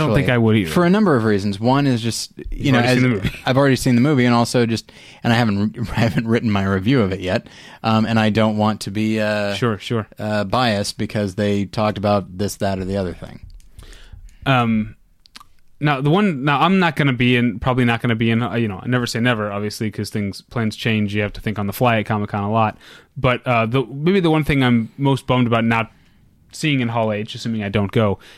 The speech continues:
Speaker 1: is Entertainment Weekly's The Visionaries panel.
Speaker 2: Oh, yeah, okay.
Speaker 1: Um, which they do every year. Um, it was, uh, I think, I remember they took a year off, 'cause I think, I don't think there was one last year, 'cause two years ago, I think, was,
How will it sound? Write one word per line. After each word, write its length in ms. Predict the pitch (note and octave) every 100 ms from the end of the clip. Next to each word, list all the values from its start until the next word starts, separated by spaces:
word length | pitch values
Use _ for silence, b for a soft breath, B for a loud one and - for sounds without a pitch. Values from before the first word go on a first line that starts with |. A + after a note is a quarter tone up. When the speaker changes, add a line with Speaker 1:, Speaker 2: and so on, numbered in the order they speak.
| B
Speaker 1:
is 240 | C3 A#2
Entertainment 380 | C3 C3+ B2+ B2+
Weekly's 320 | B2 B2+ A#2
The 60 | G#2+
Visionaries 500 | A2 A#2+ C#3 C#3 C#3+
panel. 400 | - D3+ D#3+ D#3 _ - -
Speaker 2:
Oh, 260 | B2 A#2 G#2+
yeah, 280 | A2+ G2+ G#2
okay. 240 | B2 G#2
Speaker 1:
Um, 400 | B2+ A2+ G#2 A2 - -
which 280 | C3 A#2
they 120 | C#3+ C3+
do 160 | F3
every 220 | D3+ D3+ C#3+
year. 500 | B2+ B2 A#2 A#2+ - -
Um, 320 | A#2+ A2+ A2+
it 100 | C3
was, 560 | A#2 A#2 A2+ G#2+ - - b b b b b b _
uh, 480 | C#3 A2+ G#2 G2 F#2+ -
I 100 | A#2+
think, 380 | E3+ F3+ - - _ _ _ _ _ _ _ _ _ - - _
I 40 | C#3
remember 160 | F#3+
they 100 | A3+
took 180 | G3 E3+
a 60 | C#3
year 240 | A#2+ A2+
off, 300 | G#2 C2+ -
'cause 120 | - B2
I 80 |
think, 400 | A#2+ D3+ C#3 - - _ _ _ _ _ _ -
I 40 |
don't 120 | D3 F3
think 100 | E3+
there 120 | C#3+
was 260 | C3 C#3
one 160 | A#2 G2
last 300 | F2+ D#2+ -
year, 240 | F#2 C2 -
'cause 160 | C3+
two 160 | - G3
years 260 | G#3 F3 C#3+
ago, 520 | C#3+ C3 B2 A#2+ -
I 100 | C3
think, 320 | - B2 A2+
was, 440 | A#2+ A2 G#2 G#2